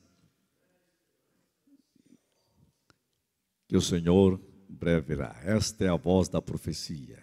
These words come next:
que anuncia uma mensagem de fé e esperança e a volta do Senhor. E quando ele falava, o quarteto entrava, breve virá, né?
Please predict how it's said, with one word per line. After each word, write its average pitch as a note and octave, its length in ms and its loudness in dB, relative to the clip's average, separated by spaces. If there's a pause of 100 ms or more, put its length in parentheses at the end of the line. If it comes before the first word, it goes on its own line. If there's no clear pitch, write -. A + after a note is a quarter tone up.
(200)
que F2+ 480 -6
anuncia C3 920 -2 (380)
uma D#2+ 140 -4
mensagem F2 680 -2
de D2 160 -12
fé F#2+ 400 -2
e F#2 180 -6
esperança E2+ 680 -6 (180)
e D2+ 60 -16
a C2 80 -14
volta E2 920 -2 (720)
do F2 320 -6
Senhor. D2 640 -8 (1300)
E G3 80 -6
quando G2 180 0
ele F2+ 240 0
falava, G2 580 -2 (460)
o E2+ 100 -10
quarteto E2 460 -6
entrava, D2 520 -14
breve C#2 1200 -18
virá, C#2+ 600 -16 (320)
né? C2 240 -18